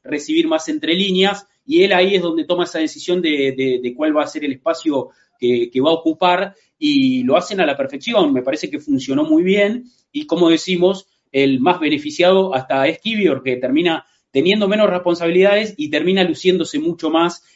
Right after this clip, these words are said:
en lo que es su, su partido individual, eh, también. Incluso Kivior participó en lo, en, en los últimos goles, sacando lateral rápido, recuperando una pelota alto. Yo creo que todo eso también viene a, a contribuir para que tome más confianza y para que se asiente,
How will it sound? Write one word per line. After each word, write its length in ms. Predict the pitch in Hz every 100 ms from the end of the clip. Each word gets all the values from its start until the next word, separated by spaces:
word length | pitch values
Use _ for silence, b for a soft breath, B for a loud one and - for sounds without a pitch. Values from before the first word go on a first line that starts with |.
| _
en 180 | 127 127
lo 160 | 123
que 160 | 127 143
es 100 | 143
su, 580 | - 131 123 117 113 110
su 160 | -
partido 360 | 123 123 - 139
individual, 600 | 127 123 127 151 139 - _ _ _
eh, 640 | 123 120 113 110 110 107
también. 580 | 123 120 127 190 131 B B -
Incluso 760 | 180 190 214 208 190 208 -
Kivior 260 | - 220 214
participó 600 | 175 165 156 143 208 202
en 200 | 165 151
lo, 160 | 135 -
en, 260 | 127 127 123
en 140 | 127 127
los 160 | 127
últimos 280 | 240 - 139
goles, 360 | 214 214 151 -
sacando 300 | 139 160 160
lateral 340 | 147 143 151
rápido, 580 | 175 196 175 165 165 156
recuperando 540 | 135 135 139 156 156 147
una 180 | 139
pelota 380 | 135 143 147 175
alto. 420 | 180 160 165 160 b b _
Yo 120 | 175
creo 140 | 185 190
que 80 |
todo 160 | 175 180
eso 160 | 185 175
también 280 | 165 170
viene 320 | 165 170 165 156
a, 400 | 143 139 127 131
a 100 | 131
contribuir 500 | 135 135 139 143 165
para 160 | 165 147
que 100 | 131
tome 180 | 143 139
más 140 | 139
confianza 480 | 135 127 160 180 175
y 60 |
para 200 | 156 139
que 120 | 135 127
se 120 | 135
asiente, 640 | 135 196 185 185 185 190